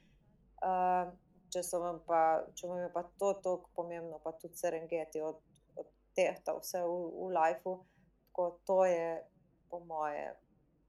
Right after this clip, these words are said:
najboljše, kar je lahko. Ehm, pol, eh,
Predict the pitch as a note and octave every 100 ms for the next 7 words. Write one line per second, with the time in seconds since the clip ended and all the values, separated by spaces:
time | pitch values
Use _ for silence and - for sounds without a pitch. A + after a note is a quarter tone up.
0 | _ _ _ _ _ _ F3+ F3+ E3+ F3
1 | F3+ F3 F#3+ - - G3+ F#3+ F#3+ F3+ F3+
2 | - G3 G#3 G#3 _ _ _ _ - F#3
3 | F3+ F3 F3 F3 F3 F3 F3 _ - -
4 | - G3 G3+ G3+ G3+ - F3 F3 E3+